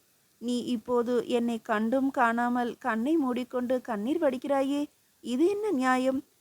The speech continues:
என்னை கண்ணால் காணவும் நீ விரும்பவில்லையா?" இளவரசரின் வாய் இவ்வாறெல்லாம் பேசியதே தவிர, அவருடைய உள்ளம்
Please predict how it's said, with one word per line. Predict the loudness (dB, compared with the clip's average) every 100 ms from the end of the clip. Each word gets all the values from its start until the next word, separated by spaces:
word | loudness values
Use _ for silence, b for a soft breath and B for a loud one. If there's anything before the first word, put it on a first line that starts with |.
| _
என்னை | -4 -2 0 -2 -6
கண்ணால் | -4 -2 0 0 0
காணவும் | 0 0 0 0 -2 -2
நீ | -6 -6 -2
விரும்பவில்லையா?" | -2 0 0 0 -2 0 2 0 -4 _ _
இளவரசரின் | -6 -4 -2 -4 -2 -2 -2 0
வாய் | 2 2 0
இவ்வாறெல்லாம் | -6 -2 0 2 0 -2 -2
பேசியதே | -2 -4 -6 -6 -4 -2
தவிர, | 0 0 0 0 0
அவருடைய | 0 0 0 -2 -2 -2 -4
உள்ளம் | -4 -4 -2 -2